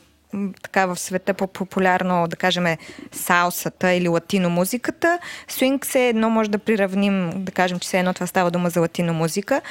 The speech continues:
Под свинг, а, седат адски много танци.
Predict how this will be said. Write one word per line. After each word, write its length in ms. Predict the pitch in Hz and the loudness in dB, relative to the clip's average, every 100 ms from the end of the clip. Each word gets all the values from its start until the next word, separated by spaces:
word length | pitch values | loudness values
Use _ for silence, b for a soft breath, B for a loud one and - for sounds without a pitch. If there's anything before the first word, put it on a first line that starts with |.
| B B - | B B -2
Под 160 | 240 | -2
свинг, 540 | - 254 262 262 - 277 | 0 0 0 -2 -4 0
а, 440 | 254 254 247 240 | 2 4 2 0
седат 400 | - 226 233 - | 0 -2 0 2
адски 320 | 214 - - | 0 0 -4
много 260 | 196 180 165 | 0 0 -2
танци. 720 | - 147 143 - - 247 | 2 2 0 -4 0 0